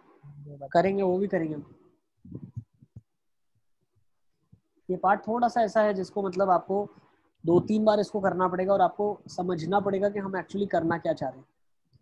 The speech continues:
Speaker 2: ठीक है, ऐसे मत समझना कि एक ही बार में करूंगा सब चीजें हो जाएगी, है ना? हम चीजें सीखते हैं, we learn। और ये कहाँ पे important है? ये usually, अ, multiple correct type के question में ऐसा question आता है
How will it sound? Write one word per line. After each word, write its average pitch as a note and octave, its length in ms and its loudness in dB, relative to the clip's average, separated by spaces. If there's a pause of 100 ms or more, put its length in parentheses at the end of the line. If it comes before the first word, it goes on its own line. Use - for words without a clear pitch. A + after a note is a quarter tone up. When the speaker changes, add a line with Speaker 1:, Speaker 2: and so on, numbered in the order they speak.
(420)
Speaker 2:
ठीक D3+ 140 -20
है, A3 100 -2
ऐसे D#3+ 160 -6
मत G3 140 -2
समझना F#3+ 340 -2
कि F#3+ 120 -2
एक E3 80 -4
ही F#3 100 -8
बार F3+ 160 2
में F3+ 140 -4
करूंगा E3 300 -4
सब E3 160 -6
चीजें E3+ 220 -4
हो C#3+ 100 -4
जाएगी, C3+ 260 -6
है D#3 80 -20
ना? C4 100 -20 (200)
हम F3 80 -16
चीजें F3 280 -6
सीखते D#3+ 360 -6
हैं, C#3+ 60 -10
we D#3 120 -4
learn। D3+ 220 0 (1000)
और F3 100 0
ये F#3 80 2
कहाँ F#3+ 240 0
पे A3 80 0
important F#3 440 -2
है? C4+ 80 -4
ये G#3+ 200 -2
usually, G#3 500 0 (220)
अ, E3+ 380 2 (1800)
multiple F#3+ 540 -4
correct A3 300 -2
type G3 180 0
के G#3 60 -6
question F#3 320 -6
में G3+ 100 -2
ऐसा F3+ 180 -4
question F3+ 300 -4
आता D#3+ 200 -4
है G3 100 -6